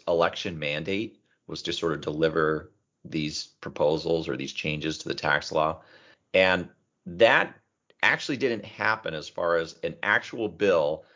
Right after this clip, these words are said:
that was brought to the floor of the House that got voted on by everybody in the House until November second, or I'm sorry, November seventh. So it took until November seventh for the House to even vote on a bill. So just like today, the House has not voted on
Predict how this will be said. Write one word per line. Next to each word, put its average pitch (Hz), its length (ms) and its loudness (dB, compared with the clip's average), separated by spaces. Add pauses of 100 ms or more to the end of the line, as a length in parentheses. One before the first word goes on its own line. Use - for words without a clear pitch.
(200)
that 90 120 0
was 87 140 -2
brought 92 340 2
to 131 80 -6
the 113 120 -6
floor 95 340 0
of 87 100 0
the 85 80 0
House 82 400 -2
that - 300 -6
got 80 280 0
voted 90 420 2
on 69 280 -2
by 73 140 -4
everybody 80 460 -2
in 73 100 -6
the 73 100 -12
House 80 400 -8
until 80 420 -4
November 82 520 0
second, 76 540 -6 (120)
or 82 100 4
I'm 78 80 2
sorry, 82 220 6
November 85 320 -2
seventh. 85 540 0 (400)
So 98 220 2
it 101 140 0
took 139 200 0
until 139 240 2
November 104 340 2
seventh 90 540 -2
for 80 480 0
the 80 80 -6
House 98 460 0
to - 100 -16
even 78 300 -6
vote 82 320 4
on 78 120 -6
a 71 40 -6
bill. 69 360 -4 (380)
So 90 400 4
just 104 240 2
like 104 180 4
today, 92 460 4 (320)
the 90 80 -2
House 101 280 2
has 95 160 -4
not 90 300 0
voted 87 320 0
on 73 360 -6